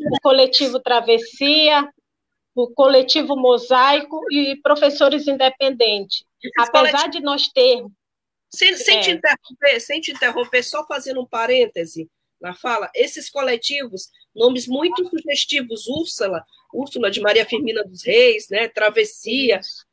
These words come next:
Speaker 2: esses coletivos são coletivos que estão presentes na luta dos professores da rede municipal ou são coletivos de outros movimentos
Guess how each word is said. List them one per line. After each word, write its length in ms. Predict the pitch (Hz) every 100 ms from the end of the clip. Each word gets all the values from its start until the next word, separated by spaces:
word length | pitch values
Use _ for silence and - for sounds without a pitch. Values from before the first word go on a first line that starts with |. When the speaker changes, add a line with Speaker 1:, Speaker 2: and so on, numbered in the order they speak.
| -
Speaker 2:
esses 260 | 285 311 -
coletivos 460 | 302 285 - 311
são 160 | - 285
coletivos 720 | 285 277 262 294 294 294 -
que 420 | - 285 277 254 _ _
estão 260 | - - 269
presentes 720 | 269 254 233 247 269 269 254
na 160 | 247 240
luta 360 | 233 311 349
dos 200 | 247 240
professores 640 | - 240 233 220 - 233 233
da 120 | 202
rede 260 | 208 208 208
municipal 920 | 196 196 - 185 - 247 320 359 392 _ - - -
ou 380 | 269 294 311 262
são 220 | 294 285
coletivos 640 | 285 277 262 285 269 262
de 100 | 247
outros 380 | 254 311 311 277
movimentos 720 | 269 254 269 254 247 - -